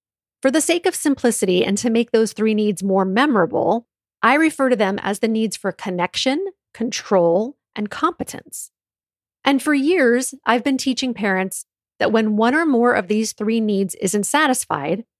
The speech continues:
kids are more likely to behave in undesirable ways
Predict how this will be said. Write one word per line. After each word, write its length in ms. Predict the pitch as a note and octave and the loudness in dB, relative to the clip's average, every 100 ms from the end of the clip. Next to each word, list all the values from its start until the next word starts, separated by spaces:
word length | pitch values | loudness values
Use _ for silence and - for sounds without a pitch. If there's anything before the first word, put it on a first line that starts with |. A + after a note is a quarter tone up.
| _ _ | _ _
kids 240 | - D#4 D4+ | 0 0 2
are 60 | |
more 200 | C4 C4 | 0 2
likely 300 | B3 A3 A3 | 2 0 -2
to 80 | G#3+ | -4
behave 420 | G#3 G#3 F#3+ F#3+ | -4 -4 -2 -2
in 120 | G3+ - | -2 -4
undesirable 800 | A#3 B3+ C4 A3+ F#3+ G#3 G3+ G#3 | -2 2 2 2 2 2 0 -2
ways 360 | E3+ - F#3 | -2 -2 -4